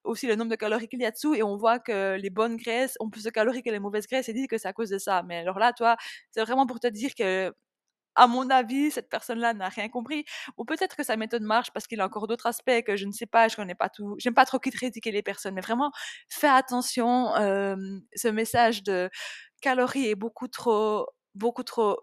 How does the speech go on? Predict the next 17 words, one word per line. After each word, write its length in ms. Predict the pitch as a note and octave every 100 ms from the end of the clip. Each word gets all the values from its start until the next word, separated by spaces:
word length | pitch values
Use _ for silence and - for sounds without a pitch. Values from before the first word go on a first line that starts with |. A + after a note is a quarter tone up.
| -
véhiculé, 680 | C4 - A#3+ A3 A3 A3 -
et 460 | G3 F#3+ F#3+ F#3 -
quand 140 | - G#3+
même, 360 | G#3+ G#3+ G#3+
pendant 240 | G#3 A3 A#3+
mon 140 | B3
master 400 | G#3+ G#3+ - B3
en 80 | G#3
nutrition, 560 | G#3 - A#3 A#3+ A3+ A3+ - -
j'ai 140 | - A#3
vraiment 220 | B3 B3
appris 280 | A3 - A#3+
les 140 | G#3+
détails, 760 | F#3 A3+ A#3 A3+ G#3 G#3 G#3 G3 _ _
euh, 280 | - G3 F#3+
du 140 | F3+ G#3
métabolisme, 800 | G#3+ A3 G3+ G#3 A3 A3 G3+